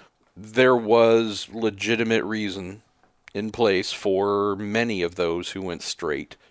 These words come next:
to do that. IndyCar was unbothered by that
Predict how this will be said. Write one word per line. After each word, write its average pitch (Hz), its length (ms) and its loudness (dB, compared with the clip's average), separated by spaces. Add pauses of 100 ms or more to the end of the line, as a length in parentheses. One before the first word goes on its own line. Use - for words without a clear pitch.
(120)
to - 120 -2
do 90 280 -8
that. - 300 -12 (460)
IndyCar 101 720 0 (920)
was 95 500 2
unbothered 87 840 0
by 65 180 -2
that 64 500 -2